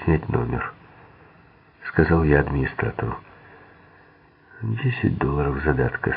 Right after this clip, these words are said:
сухо ответил он. "На какой срок?" "На несколько дней". "Если понравится, может быть, пробуду неделю". Он почесал затылок. "А вы что, без багажа?" "Он на вокзале".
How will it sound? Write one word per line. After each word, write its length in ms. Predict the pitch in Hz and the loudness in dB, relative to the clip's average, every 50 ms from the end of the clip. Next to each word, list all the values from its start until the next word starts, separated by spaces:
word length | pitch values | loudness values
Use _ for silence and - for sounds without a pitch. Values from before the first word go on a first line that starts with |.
| - - | -2 -2
сухо 260 | - - - - - | -2 0 0 0 0
ответил 400 | - - - - - - 64 65 | 0 -2 -4 -4 -2 -2 -2 -2
он. 220 | 64 131 - 82 | -2 -2 -4 -4
"На 80 | 80 - | -4 -6
какой 280 | - - - - - - | -6 -6 -4 -2 -2 -2
срок?" 340 | - - 120 123 127 - - | 0 2 2 2 2 2 0
"На 100 | 139 143 | 0 2
несколько 460 | 135 120 - - - - - - 64 | 2 2 2 2 2 2 2 2 2
дней". 340 | - - - 64 - - - - - - - - - - - - _ _ _ _ _ _ _ _ _ _ _ _ _ _ _ _ _ _ _ _ _ | -2 -2 -4 -8 -10 -10 -14 -18 -20 -20 -20 -20 -20 -20 -20 -20 _ _ _ _ _ _ _ _ _ _ _ _ _ _ _ _ _ _ _ _ _
"Если 580 | - 123 - - 120 113 - - - - - 104 | -6 -4 -4 -2 -2 -2 -2 -2 -2 0 0 0
понравится, 720 | 101 - - 98 101 107 113 110 87 73 - - - - | 2 4 6 8 8 10 10 10 8 6 4 0 -4 -2
может 240 | 67 67 65 - - | 0 0 -2 -2 -4
быть, 160 | - - - - - - - - - | -6 -8 -8 -8 -8 -8 -8 -6 -4
пробуду 360 | - 78 76 73 71 64 67 | -2 -2 0 0 0 2 2
неделю". 500 | 67 67 67 65 62 - 73 69 64 - - - - - - - - - - - - - - - - - - - - _ - - _ _ _ _ _ _ _ _ _ _ - | 2 2 2 0 0 0 -2 -2 -2 -4 -10 -16 -20 -20 -20 -20 -20 -20 -20 -20 -20 -20 -20 -20 -20 -20 -20 -20 -20 _ -20 -20 _ _ _ _ _ _ _ _ _ _ 2
Он 160 | - 87 80 | 4 4 4
почесал 480 | - 82 - - - - - 80 80 80 | 4 2 0 0 0 2 2 2 4 4
затылок. 460 | 82 76 - - 62 60 62 - - | 4 2 4 2 2 2 2 2 2
"А 20 | 78 | 4
вы 120 | 82 87 | 4 4
что, 180 | - - - 73 | 2 2 2 2
без 180 | 65 69 73 80 | 2 2 0 2
багажа?" 460 | 78 82 80 87 90 104 127 143 131 - - | 4 4 6 6 6 6 4 4 2 2 0
"Он 140 | 131 107 | 0 2
на 100 | 85 80 | 2 0
вокзале". 520 | 69 62 60 - - - - 113 113 - | 0 0 -2 -4 -4 -4 -4 -4 -6 -8